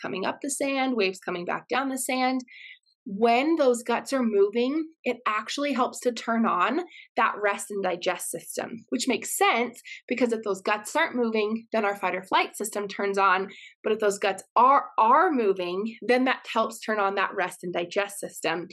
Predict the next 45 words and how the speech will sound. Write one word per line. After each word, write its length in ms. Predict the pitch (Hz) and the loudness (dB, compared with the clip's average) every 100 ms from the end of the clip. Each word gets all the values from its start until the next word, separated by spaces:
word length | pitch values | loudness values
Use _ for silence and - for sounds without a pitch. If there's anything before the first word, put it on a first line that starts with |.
| - - - | -16 -20 -6
which 220 | 262 233 | -4 -2
we're 80 | 254 | 0
gonna 180 | 277 254 | 0 0
use 300 | 196 240 262 | 0 2 2
that 200 | 226 185 - | 2 0 -2
to 160 | 220 | -2
our 140 | 190 180 | 0 2
benefit. 640 | 202 226 220 170 180 208 - - - | 0 0 0 0 0 0 -6 -10 -4
But 120 | 226 | -2
again, 560 | 208 262 254 220 214 220 - - _ _ | 0 2 2 2 -2 -8 -20 -20 _ _
you'll 160 | 240 233 | 0 2
notice 320 | 226 233 294 | 4 4 2
that 140 | 349 359 | 2 0
a 40 | |
lot 300 | 262 226 220 | 4 2 2
of 100 | 233 | -2
the 100 | 233 | -6
things 280 | 226 220 220 | -4 -2 0
that 100 | 196 | 0
I 80 | 180 | -2
talk 360 | - 240 240 | 0 2 2
about, 400 | 226 214 190 180 - | 0 2 2 2 -2
it's 220 | 226 - | -8 -8
just 320 | - 294 339 233 | -2 0 -2 -2
using 500 | 226 226 240 269 262 | 2 2 2 0 0
our 140 | 226 | 0
body 580 | 185 170 185 220 285 330 - _ _ _ _ | 0 0 0 -2 -2 -2 -6 _ _ _ _
the 120 | 233 | 2
way 320 | 226 202 214 240 | 2 2 2 4
that 140 | 269 | 2
it 120 | 262 | 2
was 180 | 220 220 | -2 -6
designed 520 | - 185 170 165 190 | -4 -4 -4 -4 -6
to 120 | 226 | -6
do. 380 | 269 294 320 339 339 _ | -4 0 0 0 -4 _
And 100 | - | 0
again, 540 | 226 226 330 285 240 240 - - - | 0 4 4 6 4 0 -8 -14 -8
it's 220 | 262 - - | -6 -8 -2
doing 340 | 254 277 339 | 0 4 4
the 100 | 339 | 2
best 360 | 226 196 226 - | 0 -2 -2 -4
that 100 | 330 | -2
it 140 | 359 | -4
can 600 | - 220 208 180 196 240 - - 214 | -4 -2 0 0 -2 -6 -10 -14 -10
given 600 | 202 240 233 240 254 233 | 2 4 4 4 2 -2